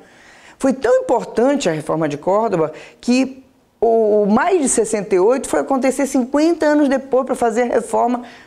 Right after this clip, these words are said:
nas universidades, eh, francesas e depois europeias, entende? Então, quer dizer, a, a América Latina foi protagonista de um processo de democratização das universidades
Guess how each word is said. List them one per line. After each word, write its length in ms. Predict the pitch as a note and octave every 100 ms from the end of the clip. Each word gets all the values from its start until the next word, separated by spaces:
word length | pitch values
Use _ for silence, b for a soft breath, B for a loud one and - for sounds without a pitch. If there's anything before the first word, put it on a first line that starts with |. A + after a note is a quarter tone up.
| -
nas 180 | B3+ A#3+
universidades, 1000 | B3+ A3 A3+ A3+ G3 G#3 A3+ A#3+ C#4+ B B B -
eh, 120 | A3+
francesas 840 | - B3 A#3 - A3 C4 A3 F#3
e 20 | F#3
depois 360 | G#3+ A3 G#3+
europeias, 680 | A#3 A3+ A3+ G3 G3+ F#3 - B B _
entende? 380 | C3+ B2+ E3 G#3+ B -
Então, 160 | B3+ B3+
quer 140 | A#3+
dizer, 180 | G3 A3
a, 80 | G#3+ G#3+ G#3+
a 80 | F#3+
América 420 | G#3+ D#4+ E4+ D4
Latina 460 | B3 A3+ C#4+ G4
foi 140 | C#4+ C4
protagonista 800 | C4 B3 A3 G3+ G3 B3 D4 C4
de 80 | B3
um 80 | A#3+
processo 640 | G3+ F#3 - G#3+ B3 B3+ B B B B
de 100 | F3+
democratização 1300 | E3+ C#4 F4+ D4 B3+ A#3+ - G3 F3+ - G3+ B3 A#3+
das 200 | G3 E3+
universidades 920 | F3+ D#3+ D#3+ D#3+ D3 G#3+ D#4+ G#3